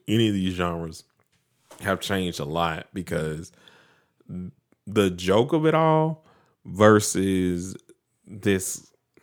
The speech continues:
grounded, quote unquote, approach. Like, the best to currently do it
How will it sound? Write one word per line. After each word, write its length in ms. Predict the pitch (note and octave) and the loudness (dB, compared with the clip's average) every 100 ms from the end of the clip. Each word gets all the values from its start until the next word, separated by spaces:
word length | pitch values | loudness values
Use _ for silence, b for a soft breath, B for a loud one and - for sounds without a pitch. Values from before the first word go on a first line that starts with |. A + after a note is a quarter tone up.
| B B B B - E2+ | B B B B -16 -14
grounded, 1160 | E2+ E2 F2 F#2+ G#2 A2 G#2 G2+ G2 G2 G2 - - - _ _ D2+ G2 | -12 -4 0 2 2 2 2 4 4 2 -2 -8 -12 -16 _ _ -10 2
quote 200 | - G2 | 4 4
unquote, 320 | G2 F#2+ F#2 - | 6 4 4 0
approach. 600 | F2 G2 G2+ - - - b b b b b b _ | -2 2 2 0 -6 -18 b b b b b b _
Like, 360 | G2+ F2+ F2 - - | -2 0 -2 -8 -4
the 180 | F#2+ | -2
best 640 | F2 E2+ F#2+ C3+ F#3 - - - | -2 -2 4 4 4 -4 -10 -6
to 140 | C#3+ | -6
currently 540 | C#3 C3+ C3 C3+ C3 B2+ | -4 -2 0 0 -2 -4
do 260 | F#2 D2+ | -4 -6
it 180 | D2 E2 | -8 -10